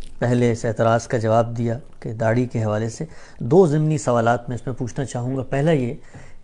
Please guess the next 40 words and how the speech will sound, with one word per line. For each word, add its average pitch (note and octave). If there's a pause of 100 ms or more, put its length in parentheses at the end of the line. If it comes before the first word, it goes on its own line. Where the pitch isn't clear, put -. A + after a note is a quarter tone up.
کہ A#2+
عام C3
طور D3
پہ C#3+
کہا C3
جاتا C3
ہے C#3+
کہ C#3
رسول B2+
اللہ D3
صلی C#3 (100)
اللہ B2+
علیہ C#3+
وسلم C#3
نے C3+
جو B2+
الفاظ C3
استعمال A#2
کیے A2+ (580)
وہ D#3+
صیغہ C#3+ (120)
امر C#3+ (160)
ہیں، G#2 (420)
اور B2
صیغہ D#3+ (120)
امر D#3
جو D3
ہے C3+
وہ D3
کسی C3+
چیز C3+
کو D3 (280)
واجب A#2+
کرنے A2+
کے B2
لیے، C#3
وجوب C#3
کے C3+
لیے A#2+
استعمال A2